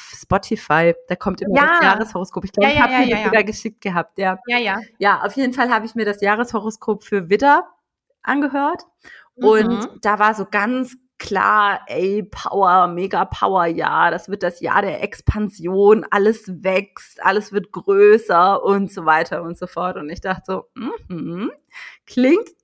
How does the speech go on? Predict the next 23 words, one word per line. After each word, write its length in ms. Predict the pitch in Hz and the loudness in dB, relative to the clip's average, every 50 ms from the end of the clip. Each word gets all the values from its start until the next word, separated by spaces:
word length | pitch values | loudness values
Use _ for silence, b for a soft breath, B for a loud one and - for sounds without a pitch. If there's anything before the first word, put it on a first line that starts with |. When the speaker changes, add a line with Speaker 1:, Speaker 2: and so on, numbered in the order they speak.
| - | 2
Speaker 1:
auf 260 | - 202 196 208 208 - - | 2 4 4 2 -2 -8 -8
jeden 460 | 233 233 233 240 262 262 262 285 262 | -4 -2 0 0 0 0 0 -2 -2
Fall, 320 | - - 233 226 233 233 233 | 0 2 4 4 6 4 4
als 240 | - 220 214 - - | 2 0 -2 -4 -4
würd's 220 | 220 220 220 - | -6 -4 -4 -4
mir 220 | 226 214 220 - 160 185 | -4 -4 -2 -2 -2 -2
in, 300 | 214 226 226 226 226 208 | -2 -4 -4 -4 -4 -4
äh, 240 | 185 202 220 220 | -4 -4 -4 -4
das 240 | 214 - - - - | -6 -6 -12 -20 -6
Zeug 300 | - - 240 226 220 226 - | -2 0 2 2 0 -2 -6
spielen. 360 | - - 185 180 180 180 196 | -10 -8 -4 -4 -4 -2 0
Ja, 180 | 214 240 302 349 | 0 2 2 0
es 100 | - - | -2 -4
klingt 260 | - 311 294 285 277 | -4 -4 -4 -2 0
so, 200 | - 262 247 233 | 2 2 2 2
das 120 | 247 247 | 2 -2
kann 160 | - - 254 254 | -4 -4 -4 -4
ich 100 | 240 - | -4 0
brauchen, 380 | - 220 220 196 - 175 175 | 2 2 2 2 0 -4 -8
nehme 180 | 190 208 220 240 | -6 -4 -6 -6
ich 80 | 233 226 | -6 -8
mit. 200 | 214 190 196 - _ _ _ _ _ _ _ _ _ _ _ _ _ _ _ _ _ _ - B B B B B B B B B B B B B B B B B B | -10 -10 -10 -16 _ _ _ _ _ _ _ _ _ _ _ _ _ _ _ _ _ _ -20 B B B B B B B B B B B B B B B B B B
Ja, 180 | - 254 202 | -4 -4 -4